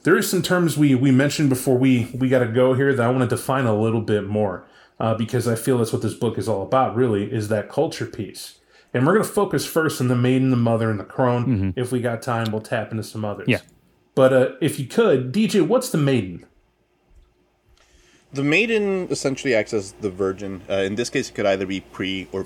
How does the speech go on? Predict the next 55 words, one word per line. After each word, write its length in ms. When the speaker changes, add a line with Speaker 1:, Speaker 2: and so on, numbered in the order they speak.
Speaker 3:
post 380
embrace. 720
Um, 320
and 120
what 100
it 80
is, 160
is 120
the 100
journeyer. 400
It's 160
the 60
person 280
who's 140
going 400
in 180
to 260
bring 260
everything, 540
um, 240
to 120
the 100
forefront. 440
They're 100
blind, 540
uh, 380
like 160
a 40
babe, 300
for 200
lack 200
of 80
a 40
better 200
term, 220
because 280
they 80
haven't 260
seen 220
anything. 300
They 100
have 160
not 280
had 180
the 80
experience 560
yet. 160
Why 180
this 160
is 160
important 580
is 120
because 440
much, 380
uh, 120